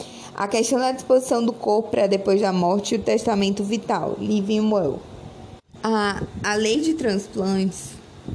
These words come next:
a lei de remoção de órgãos e tecidos, no artigo quarto, ela traz uma disposição acerca de,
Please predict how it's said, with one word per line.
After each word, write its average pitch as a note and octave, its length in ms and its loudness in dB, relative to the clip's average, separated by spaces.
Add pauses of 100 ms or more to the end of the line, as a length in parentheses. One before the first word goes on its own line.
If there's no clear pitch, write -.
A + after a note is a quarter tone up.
(540)
a F#3 100 -2
lei G3+ 160 4
de G#3+ 140 0
remoção A#3+ 480 0
de A#3 120 0
órgãos F#3+ 540 0
e - 40 -12
tecidos, F#3+ 720 -2
no F#3 80 0
artigo F#3 460 -4
quarto, F3 480 -4 (540)
ela A3+ 480 0 (300)
traz A3 340 0
uma A#3 320 0
disposição G#3 1040 -2 (640)
acerca G#3 680 2
de, G3 640 2